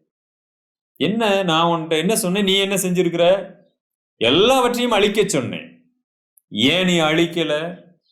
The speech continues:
அந்த ஆடு மாடுகளுடைய சத்தம், நீ பின்னாடி கட்டி வச்சிருக்கிற ஆடு மாடு சத்தம் எனக்கு கேக்குதே," அப்படின்ன உடனே அடுத்து இவர் ஒரு வார்த்தை சொன்னார் பாருங்க.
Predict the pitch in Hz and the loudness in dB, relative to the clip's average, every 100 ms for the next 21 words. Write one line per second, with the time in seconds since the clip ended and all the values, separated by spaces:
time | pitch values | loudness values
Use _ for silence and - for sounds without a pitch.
0 | _ _ _ _ _ _ _ _ _ _ | _ _ _ _ _ _ _ _ _ _
1 | _ _ - 117 131 160 165 160 160 151 | _ _ -4 2 4 4 2 2 0 0
2 | 151 147 143 156 - 180 147 143 147 160 | 0 0 2 0 0 -2 0 -2 -2 0
3 | 170 156 156 185 170 165 165 156 175 170 | 0 0 0 2 2 0 2 4 4 2
4 | 160 160 160 175 165 165 180 180 165 170 | 0 0 0 0 -2 -2 -2 0 0 2
5 | 165 143 143 135 135 147 135 98 - - | 2 0 -2 -2 -2 -2 -4 -6 -12 -10
6 | - 104 117 151 170 156 131 127 123 117 | -4 -2 -2 -2 0 2 2 0 -2 -2
7 | 113 147 170 165 127 127 147 143 123 107 | 2 2 2 -2 -2 -4 -2 -2 -2 -4
8 | 98 87 | -6 -12